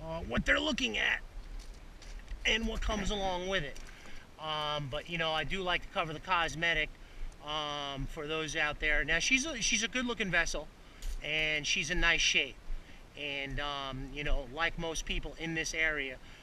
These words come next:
uh, the boat has been used and going from there. I also wanna point out on the four-stroke, the one fifteen, it is cable steering, it's not power steering. Uh, we have clean titles on motor and trailer.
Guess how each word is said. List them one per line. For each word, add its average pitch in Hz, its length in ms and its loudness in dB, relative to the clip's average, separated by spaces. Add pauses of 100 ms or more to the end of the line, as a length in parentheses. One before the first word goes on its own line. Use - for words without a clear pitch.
(240)
uh, 139 180 -6
the 127 60 -8
boat 165 220 -2
has 170 260 0
been 147 180 -2
used 139 580 -8 (500)
and 135 400 -4
going 147 260 -2
from 139 140 -8
there. 143 240 -2
I 147 60 -4
also 170 240 0
wanna 180 200 2
point 175 320 0
out 175 300 4
on 160 180 -2
the 147 80 -2
four-stroke, 190 640 -4
the 175 60 0
one 170 200 -4
fifteen, 185 560 -4 (360)
it 156 100 -6
is 143 140 -4
cable 208 440 0
steering, 196 520 2
it's 175 180 -6
not 175 200 -2
power 196 280 2
steering. 127 300 -6 (840)
Uh, 143 220 -2
we 147 80 -2
have 139 160 -2
clean 190 300 -2
titles 185 600 2
on 170 380 0
motor 170 320 0
and 160 220 -4
trailer. 170 480 0